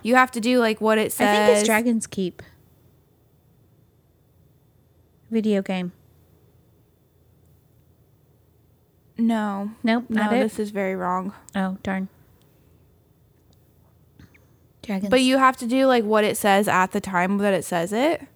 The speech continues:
Speaker 2: I bet you everybody who's listening is
Speaker 1: I know
Speaker 2: yelling.
Speaker 1: they, I'm sure. Dragon's Lair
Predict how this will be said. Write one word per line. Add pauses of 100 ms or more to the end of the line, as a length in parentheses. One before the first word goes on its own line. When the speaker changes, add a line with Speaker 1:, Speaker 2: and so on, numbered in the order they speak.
(580)
Speaker 2:
I
bet
you
everybody
who's
listening
is
Speaker 1:
I
know
Speaker 2:
yelling.
Speaker 1:
they,
I'm
sure.
Dragon's
Lair